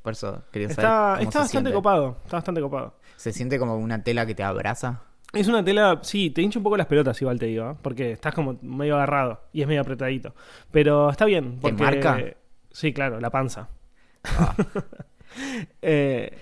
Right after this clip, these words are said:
Speaker 1: Es que ahí necesitas uno de esos trajes, pero que tiene como los, los
Speaker 2: Los cosos de
Speaker 1: abdominales
Speaker 2: Batman.
Speaker 1: marcados,
Speaker 2: Sí,
Speaker 1: sí.
Speaker 2: como Batman.
Speaker 1: Sí,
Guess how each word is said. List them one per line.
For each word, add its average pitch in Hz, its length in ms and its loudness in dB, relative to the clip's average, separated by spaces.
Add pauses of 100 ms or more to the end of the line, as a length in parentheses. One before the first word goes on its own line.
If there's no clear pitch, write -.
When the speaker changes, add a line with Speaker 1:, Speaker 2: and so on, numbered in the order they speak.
Speaker 1:
Es - 80 -6
que 143 100 0
ahí 139 120 4
necesitas 143 360 0
uno 135 120 -2
de 123 60 -2
esos 117 160 -10
trajes, 143 340 -2
pero 110 260 -4
que 101 100 -6
tiene 123 280 -4
como 98 260 -8
los, 101 440 -10
los 101 280 -10
Speaker 2:
Los 165 120 -4
cosos 170 180 0
de 156 80 4
Speaker 1:
abdominales 135 400 6
Speaker 2:
Batman. 123 60 -4
Speaker 1:
marcados, 113 420 0
Speaker 2:
Sí, 180 80 -2
Speaker 1:
sí. 165 160 -6
Speaker 2:
como 160 140 2
Batman. 135 380 -2
Speaker 1:
Sí, - 300 -8